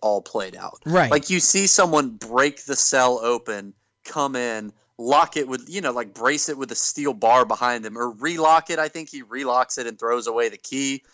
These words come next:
Speaker 1: So a
Speaker 2: Right.
Speaker 1: ref has to come running down with bolt cutters, and it's, like, a whole thing.
Speaker 2: Right, no, I've
Speaker 1: But
Speaker 2: seen
Speaker 1: none
Speaker 2: that
Speaker 1: of that's
Speaker 2: too.
Speaker 1: happened here, so
Speaker 2: No.
Speaker 1: it's just a free-for-all.
Speaker 2: Right. Um, so Sting finally grabs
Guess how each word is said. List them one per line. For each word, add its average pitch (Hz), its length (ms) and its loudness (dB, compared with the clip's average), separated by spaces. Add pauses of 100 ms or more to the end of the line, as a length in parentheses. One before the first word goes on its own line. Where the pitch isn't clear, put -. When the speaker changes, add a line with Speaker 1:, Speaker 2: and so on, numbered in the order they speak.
(180)
Speaker 1:
So 143 240 4
a 127 40 8
Speaker 2:
Right. 127 140 6
Speaker 1:
ref 131 220 4
has 127 200 0
to - 80 -10
come 127 220 -6
running 120 280 -2
down 113 220 0
with 98 160 -12
bolt 117 260 0
cutters, 92 320 -10
and 110 120 -4
it's, 110 120 -2
like, 117 180 2
a 107 60 2
whole 117 280 4
thing. 95 500 -6 (360)
Speaker 2:
Right, 190 220 6
no, 202 140 8
I've 208 200 8
Speaker 1:
But - 80 6
Speaker 2:
seen 214 120 4
Speaker 1:
none 165 120 6
Speaker 2:
that - 40 6
Speaker 1:
of 147 60 4
that's 147 220 8
Speaker 2:
too. - 40 -4
Speaker 1:
happened 127 320 4
here, 104 200 -14
so 180 60 6
Speaker 2:
No. 190 140 8
Speaker 1:
it's 107 140 -4
just 123 180 -8
a 110 60 -10
free-for-all. - 600 -12
Speaker 2:
Right. 120 400 -4 (680)
Um, 180 420 2 (560)
so 190 300 4
Sting 294 720 -4
finally 254 680 0
grabs 123 880 -2